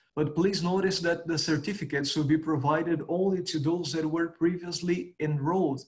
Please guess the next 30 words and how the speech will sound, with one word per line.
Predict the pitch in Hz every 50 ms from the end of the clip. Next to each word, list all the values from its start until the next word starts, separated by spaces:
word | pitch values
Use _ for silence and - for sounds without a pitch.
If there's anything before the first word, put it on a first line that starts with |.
| _ _ -
in | 139 135
this | 127 135 131 123 139
event, | 143 135 - 78 - - - - - _ _ _ _ _ _ _ _
only | - 151 170 175 180 180
to | 180 - 165
those | 139 135 147 156 165 160 - - - - - - _ _ _ _
that | - 143 143
were | 143 143 151 151 147
previously | 147 - 170 185 190 180 180 151 - 175 170 175
enrolled | 170 160 147 147 151 160 165 160 - -
in | 156 151
this | 143 156 147 151
event | 170 147 131 - 80 - 127 - - _ _ _ -
and | 139 156 165
who | 135 135 151 151 160 156 - _ _ _ _ _ _ _ _ _ _
confirmed | 135 131 123 120 - 175 170 165 160 160 165 - - _ _ _ _ _ -
their | 139 135 139 139 139
presence | 135 - 143 143 143 139 123 143 139 135 - - - - - - _ _ _ _ _ _ -
today | - 151 143 131 143 147 147 147 139
through | 143 - 151 151 151 147
the | 139 143
link | 139 135 139 139 143 135
I | 139 131
just | 127 131 139 135 - - 135
mentioned. | 131 - 131 117 - - - - -
I | 135 135
think | 127 - 160 170 170 - - -
it | 151
will | 147 143 151 151 147
appear | 139 135 - 143 139 143 147 147 139 -